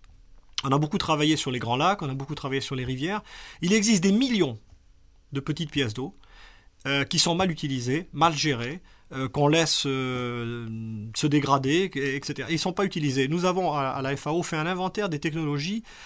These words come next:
utilisables en Chine, mises au point par les paysans chinois au cours des, des cinquante derniers siècles. Et nous essayons maintenant de les transférer ailleurs. Et nous avons découvert qu'il y a des technologies très sophistiquées qui permettraient aux agriculteurs de gérer de manière intégrée leur terroir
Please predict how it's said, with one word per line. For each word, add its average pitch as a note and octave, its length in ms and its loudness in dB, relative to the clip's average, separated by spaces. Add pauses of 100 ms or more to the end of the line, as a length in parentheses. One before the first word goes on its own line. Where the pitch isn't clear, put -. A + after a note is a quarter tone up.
(160)
utilisables E3+ 680 2
en D3 100 0
Chine, B2 420 -2 (340)
mises E3 200 2
au D3+ 80 6
point F#3+ 240 2
par D3 100 -2
les C3+ 80 0
paysans C3+ 300 -2
chinois C#3+ 380 -2
au A#2 60 -4
cours B2 220 -6
des, A2 240 -8 (280)
des A#2 100 -8
cinquante C3+ 400 -2
derniers B2 260 -4
siècles. - 380 -8 (420)
Et C#3+ 60 0
nous F3 160 2
essayons F3+ 340 2
maintenant F3 340 0
de C#3 120 -2
les C3 100 0
transférer C#3+ 480 -4
ailleurs. C3 400 -4
Et C#3+ 60 -6
nous F3+ 160 0
avons F#3+ 100 2
découvert D#3 460 0
qu'il F3 120 -4
y A#3 80 0
a B3 60 2
des D#3+ 140 0
technologies C3+ 480 -2
très C4+ 180 -2
sophistiquées - 640 -6 (240)
qui D#3 140 -2
permettraient F3+ 600 2
aux C3+ 200 -2
agriculteurs D3 640 0
de D3+ 120 2
gérer E3 560 4
de D3 80 -2
manière D3+ 260 0
intégrée D3 540 0
leur B2+ 260 -4
terroir C#3+ 560 0